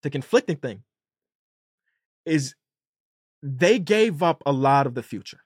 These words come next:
Remember at the top of the show, we were talking about with the New York Knicks, when you do these type of trades, when you go all in,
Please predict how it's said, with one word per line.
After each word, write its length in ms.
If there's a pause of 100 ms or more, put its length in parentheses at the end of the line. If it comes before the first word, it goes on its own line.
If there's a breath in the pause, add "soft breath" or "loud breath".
(960)
Remember 240
at 80
the 40
top 220
of 60
the 60
show, 140
we 120
were 40
talking 300
about 220
with 100
the 60
New 100
York 160
Knicks, 240
when 80
you 80
do 220
these 160
type 180
of 60
trades, 360
when 80
you 60
go 200
all 340
in, 240